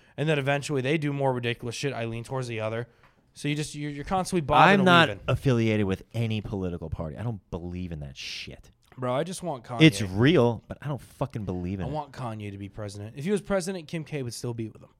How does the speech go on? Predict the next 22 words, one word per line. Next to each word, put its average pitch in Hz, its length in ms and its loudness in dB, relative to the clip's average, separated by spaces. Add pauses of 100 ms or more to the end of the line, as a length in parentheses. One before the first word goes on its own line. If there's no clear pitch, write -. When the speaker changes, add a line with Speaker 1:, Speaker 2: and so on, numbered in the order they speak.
(240)
Speaker 2:
Mm, 110 220 0
probably. 80 420 -6 (300)
Speaker 1:
Think 143 180 -2
about 143 300 2
that. 117 260 -4 (380)
That's 208 240 4
what 208 120 -4
you 185 120 -2
did 170 160 0
to 151 60 -12
Kanye, 123 500 -2
America. 101 500 -10 (240)
You 233 160 6
ruined 190 340 8
his 151 160 -2
marriage. 117 560 -6
Speaker 2:
Yeah. 90 260 6 (920)
You 101 100 2
did. 147 220 6 (840)
Speaker 1:
<sighs> 117 400 -10
Speaker 2:
Pete 127 160 6
Davidson's 95 420 0